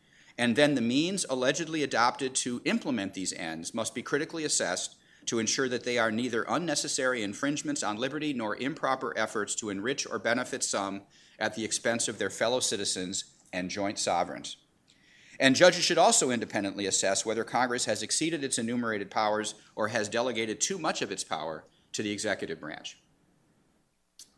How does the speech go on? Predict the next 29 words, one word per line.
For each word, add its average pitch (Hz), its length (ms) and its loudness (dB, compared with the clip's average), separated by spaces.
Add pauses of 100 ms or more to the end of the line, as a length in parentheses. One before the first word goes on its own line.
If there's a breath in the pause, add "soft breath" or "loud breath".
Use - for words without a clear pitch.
(540 soft breath)
Today 170 300 8
we 202 120 6
live 170 160 4
in 175 80 0
a 165 80 0
world 104 460 0 (420)
in 113 160 -2
which 117 220 0
most 127 280 2
people 139 300 -2
adhere 120 380 0
to - 160 -2
aspects 107 500 2
of 127 300 -4
both - 600 -4
the 101 80 -8
Republican 104 680 -4 (120)
and 147 400 -2
the 107 80 -6
Democratic 92 520 -2
constitutions. - 840 -10 (540 loud breath)
Sometimes 160 600 4
they 139 140 2
favor 131 380 2
the 117 100 -2
will 120 220 2
of 101 80 -2
the 92 80 -12
people, 175 540 0